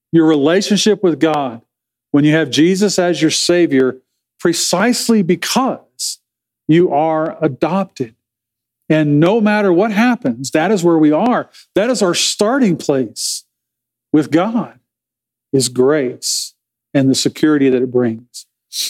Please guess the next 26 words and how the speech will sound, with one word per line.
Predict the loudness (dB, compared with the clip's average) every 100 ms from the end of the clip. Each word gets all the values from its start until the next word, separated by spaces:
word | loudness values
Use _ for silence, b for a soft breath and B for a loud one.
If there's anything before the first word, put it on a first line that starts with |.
| B -2
And | 0
the | 2
last | 0 0
one | 2
real | 2
quickly | 2 0 2 0
is | 2
this, | 0 -2 -4 -4
is | 0
that | 0 0
when | 0
we're | 2 2
adopted, | 0 -2 -2 -2 -2 -2 -4 _ _ _ _ _ _ _ _ _ _ _
it | 0 0
awakens | 0 2 2 0 0 0 0
an | 0
affection | -2 -4 -4 -4 -4 -4 -4 -8 -4
for | -2
God. | 0 -2 -6 -14 _ _ _ _ _ _ _ 0
Notice | 0 0
where | 0
he | 0
says | 0 0 0 0
here, | 0
he | 2
says, | 0 0 -2